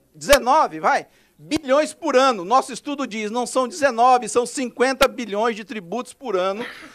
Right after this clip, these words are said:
que deixam de ser arrecadados, porque o contribuinte perde o estímulo de pagar volun-, voluntariamente seus tributos, tá certo?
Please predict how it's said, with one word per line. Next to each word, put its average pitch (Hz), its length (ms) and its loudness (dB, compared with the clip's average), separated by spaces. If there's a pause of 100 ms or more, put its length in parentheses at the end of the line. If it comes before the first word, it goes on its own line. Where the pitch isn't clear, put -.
(240)
que 285 140 2
deixam 330 440 4
de - 80 -4
ser 269 220 2
arrecadados, 214 640 2
porque 226 340 -6
o 208 60 0
contribuinte 196 680 -10 (240)
perde 233 720 6 (360)
o 208 120 -6
estímulo 240 540 -4
de 214 100 -12
pagar 196 320 0
volun-, 190 280 -6 (120)
voluntariamente 175 680 -4
seus 170 160 -14
tributos, - 540 -18
tá 117 120 -10
certo? 208 420 -2